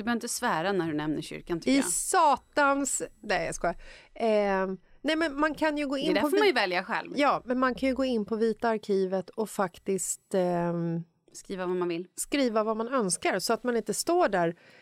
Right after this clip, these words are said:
Speaker 2: helt handfallen och platt när ens respektive eller ens föräldrar dör och bara får ytterligare ett problem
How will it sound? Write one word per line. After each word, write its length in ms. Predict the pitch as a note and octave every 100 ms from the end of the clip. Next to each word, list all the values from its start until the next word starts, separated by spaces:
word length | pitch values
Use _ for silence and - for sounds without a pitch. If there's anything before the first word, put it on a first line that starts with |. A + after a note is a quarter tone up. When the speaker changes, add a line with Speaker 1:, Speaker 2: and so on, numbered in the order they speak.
| - _
Speaker 2:
helt 400 | C4 A#3 G3 -
handfallen 800 | - A#3+ G3 E3+ G3 F3+ F#3 -
och 180 | - G#3+
platt 420 | G3+ E3+ _ - -
när 480 | A3 G3+ F3+ F3 -
ens 220 | G3+ F3+
respektive 840 | F#3 E3 - F#3 - F3+ F3 E3+
eller 220 | D#3+ G3+ F#3+
ens 180 | F3+
föräldrar 360 | - G#3 F3+ E3+
dör 520 | E3+ E3 E3 E3 -
och 160 | G#3 F3
bara 340 | F#3 E3 D#3+ - _ _ _
får 320 | - - A3 G#3
ytterligare 560 | B3 - - C4+ E4+ F4
ett 120 | E4
problem 540 | - G#3+ D#3+ B2+ D3